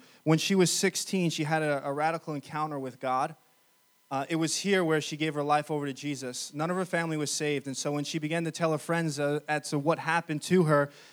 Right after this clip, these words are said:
ultimately her friends left her. Her parents actually said they wanted nothing to do with her anymore. And so actually it wasn't until late in her ministry where she was reconciled to her parents, and I'll share that with you.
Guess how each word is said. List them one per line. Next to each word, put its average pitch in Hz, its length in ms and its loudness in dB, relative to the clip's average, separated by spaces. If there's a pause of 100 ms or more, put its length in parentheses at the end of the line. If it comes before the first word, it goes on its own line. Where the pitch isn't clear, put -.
(140)
ultimately 170 480 4
her 156 140 2
friends 165 360 -2
left 151 300 0
her. 117 180 -10 (500)
Her 180 180 2
parents 196 400 -2
actually 165 340 0
said 156 220 0
they 151 100 2
wanted 151 220 0
nothing 151 320 -2
to 135 40 -4
do 139 140 -6
with 139 140 -6
her 127 100 -8
anymore. 120 380 -8 (560)
And 151 120 -4
so 170 280 2
actually 180 300 4
it 170 40 2
wasn't 202 240 4
until 208 160 2
late 180 220 4
in 175 80 2
her 180 100 2
ministry 156 480 0
where 143 200 2
she 147 180 -8
was 135 160 -6
reconciled 139 560 -4
to 135 80 -10
her 127 80 -8
parents, 131 320 -8
and 127 60 -10
I'll 120 60 -10
share 135 220 -6
that 123 160 -8
with 127 180 -10
you. 110 140 -10